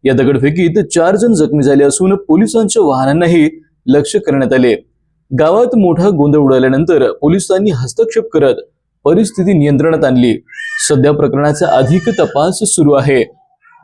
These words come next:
राज्यात वाढत्या चोरीच्या घटनांदरम्यान मोहोळमध्ये महिलेला जास्तीचे सोने देण्याचे आमिष दाखवून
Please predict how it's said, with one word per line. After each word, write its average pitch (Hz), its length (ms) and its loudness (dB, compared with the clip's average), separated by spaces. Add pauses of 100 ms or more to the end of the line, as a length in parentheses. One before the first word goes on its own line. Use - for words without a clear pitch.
राज्यात 160 320 0
वाढत्या 170 400 2
चोरीच्या 196 420 0
घटनांदरम्यान 143 800 0
मोहोळमध्ये 214 760 0
महिलेला 160 420 2
जास्तीचे 143 600 -4
सोने 180 240 0
देण्याचे 147 400 0
आमिष 151 380 0
दाखवून 131 600 0